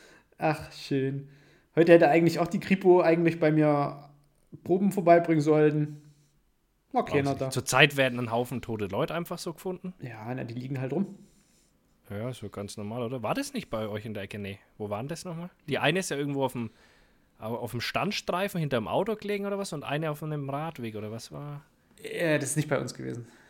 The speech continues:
Speaker 2: Nee.
Speaker 1: Nicht bei, nee.
Speaker 2: Und irgendwo haben sie irgendwelche Knochen gefunden von irgendeiner, die schon lange vermisst
Speaker 1: Ja, das ist
Speaker 2: war.
Speaker 1: aber bei euch in der Nähe, glaub ich.
Speaker 2: Ja, ja. Ganz komisch.
Speaker 1: Ganz komisch.
Speaker 2: Ich hab's nicht ganz genau auf dem Schirm. Ich hatte gehofft, du weißt da Näheres, aber
Speaker 1: Und wa-,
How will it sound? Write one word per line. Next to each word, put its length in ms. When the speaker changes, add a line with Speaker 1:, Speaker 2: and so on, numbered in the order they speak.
Speaker 2:
Nee. 200
Speaker 1:
Nicht 180
bei, 120
nee. 180
Speaker 2:
Und 180
irgendwo 300
haben 140
sie 80
irgendwelche 320
Knochen 420
gefunden 380
von 240
irgendeiner, 460
die 120
schon 200
lange 220
vermisst 300
Speaker 1:
Ja, 60
das 60
ist 40
Speaker 2:
war. 120
Speaker 1:
aber 180
bei 20
euch 160
in 80
der 100
Nähe, 220
glaub 180
ich. 200
Speaker 2:
Ja, 100
ja. 220
Ganz 260
komisch. 460
Speaker 1:
Ganz 300
komisch. 180
Speaker 2:
Ich 60
hab's 140
nicht 140
ganz 220
genau 280
auf 60
dem 80
Schirm. 260
Ich 100
hatte 160
gehofft, 280
du 100
weißt 240
da 80
Näheres, 400
aber 320
Speaker 1:
Und 240
wa-, 160